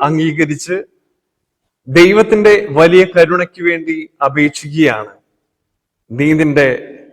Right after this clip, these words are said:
ദൈവരാജ്യത്ത് പ്രവേശിക്കുമ്പോ എന്നെ കൂടി ഓർക്കണമേ.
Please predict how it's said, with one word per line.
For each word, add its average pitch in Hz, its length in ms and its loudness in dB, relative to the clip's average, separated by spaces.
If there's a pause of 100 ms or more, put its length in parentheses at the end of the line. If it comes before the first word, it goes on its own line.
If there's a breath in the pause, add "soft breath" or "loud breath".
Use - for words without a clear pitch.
(480)
ദൈവരാജ്യത്ത് 185 840 4
പ്രവേശിക്കുമ്പോ 151 1120 -2
എന്നെ 147 240 -4
കൂടി 143 380 -6 (160)
ഓർക്കണമേ. 123 600 -6